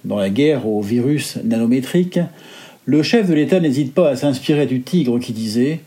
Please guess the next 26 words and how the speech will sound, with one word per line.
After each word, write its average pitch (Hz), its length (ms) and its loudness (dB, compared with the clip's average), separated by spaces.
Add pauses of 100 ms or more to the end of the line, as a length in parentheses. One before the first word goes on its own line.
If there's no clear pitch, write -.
(480)
Quand 113 140 -6
les 117 160 0
événements 170 340 2
nous 143 100 2
dépassent, 123 680 -2 (400)
feignons 151 540 0 (220)
d'en 120 120 -2
être 131 180 -4
les 110 140 -2
organisateurs. » 107 640 -2 (1040)
C'est 185 240 2
ainsi 247 440 0 (420)
que 120 80 -4
mardi 143 480 0
six 143 240 -4
avril 139 360 2
dernier, 123 440 2
vers 117 200 -2
seize 117 300 -2
heures, 170 320 0
Emmanuel 127 420 2
Macron 120 440 0
s'est 120 200 -4
incrusté 120 560 -2
dans 120 220 0
les 120 320 0